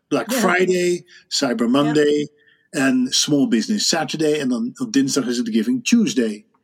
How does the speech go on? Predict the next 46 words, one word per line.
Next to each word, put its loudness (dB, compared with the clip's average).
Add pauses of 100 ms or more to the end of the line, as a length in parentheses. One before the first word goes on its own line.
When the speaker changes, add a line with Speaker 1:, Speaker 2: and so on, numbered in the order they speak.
(360)
Speaker 1:
En -2
waarom 2
geef 2
je -2
eigenlijk, -6
hè? -6
En -6
wat -2
is 0
nou 0
oprecht -2
geven? 2
En 0 (460)
als -2
je -4
kijkt 0
in 2
de 2
Joodse 2
filosofie, 0
is 0
er 2
iemand 0
die 0
heet 0
Maimonides. 0
Een -20
paar -4
honderd 0
jaar 0
geleden 0
heeft -6
hij -12
geleefd. -4 (500)
En -4
die 0
zei 0
van, 0
de, -4
eigenlijk 0
de 0
beste 2
vorm -2
van -6
geven -2
is -10